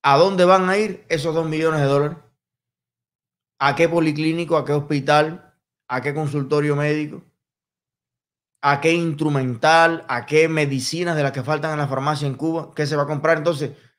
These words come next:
si usted en Cuba no ve la mejora por ningún lado, entre más médicos esclavizan en el mundo, más malo están los hospitales, más malo está todo.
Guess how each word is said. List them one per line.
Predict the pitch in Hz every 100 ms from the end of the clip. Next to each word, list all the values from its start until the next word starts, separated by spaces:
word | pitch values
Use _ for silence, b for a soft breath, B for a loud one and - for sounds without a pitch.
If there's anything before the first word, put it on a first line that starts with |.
| _
si | 156
usted | 151 214
en | 214
Cuba | 254 247
no | 220
ve | 214
la | 220
mejora | 208 190 233 226
por | 175 156
ningún | 160 170
lado, | 139 101 - _ _ _ _ _ _ -
entre | 143 135 139
más | 147 190 180 - -
médicos | 151 175 196 202 98 98 - - _ _ _ _
esclavizan | 165 156 160 170 208 208 190
en | 185
el | 180
mundo, | 190 247 233 202
más | 180 170
malo | 170 196 185
están | 170 190
los | 190
hospitales, | 180 175 170 202 214 190
más | 165
malo | 156 175 180
está | 175 175
todo. | 175 139 - _